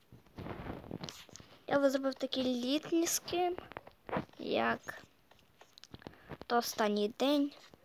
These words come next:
завтра до школи, та й зробив такий скін. Сьогодні хочу зробити басейн тут в Майнкрафті. Бо як останній день літа, треба скупатися. Так,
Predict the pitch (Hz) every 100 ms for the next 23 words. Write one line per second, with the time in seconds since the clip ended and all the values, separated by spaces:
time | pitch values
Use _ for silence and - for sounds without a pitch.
0 | - - 214 - 254 247 233 - 311 330
1 | 320 311 311 - - - 254 - 233 233
2 | 226 - - 262 277 302 - 254 247 240
3 | 226 - - _ _ - - - - -
4 | - - 320 320 - - - - - -
5 | _ - - - - - 277 285 285 -
6 | 262 254 277 269 254 254 - 214 233 311
7 | - _ _ _ _ - - - - -
8 | - - - 254 262 262 254 - 262 262
9 | - - 294 311 - - _ - - -
10 | - - _ _ _ _ _ - - 254
11 | 226 226 226 - - - 311 294 285 285
12 | 285 285 285 285 294 - 262 - - -
13 | 220 - - - - - _ - - -
14 | - -